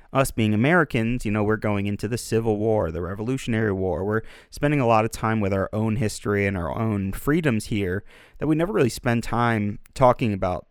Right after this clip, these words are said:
things like this, especially for Americans. I think people look at this as such a non-consequential war because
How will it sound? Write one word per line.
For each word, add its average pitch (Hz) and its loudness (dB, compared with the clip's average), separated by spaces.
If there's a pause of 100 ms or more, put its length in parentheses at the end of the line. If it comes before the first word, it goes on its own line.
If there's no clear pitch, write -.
(160)
things 95 -6
like 85 -12
this, - -10
especially 143 0
for 107 -2 (380)
Americans. 113 2
I 107 2
think 113 -2
people 117 0
look 104 -2
at 95 -2
this 107 -2
as 98 -6
such 110 -4
a 98 2
non-consequential 101 -4
war 143 8
because 123 0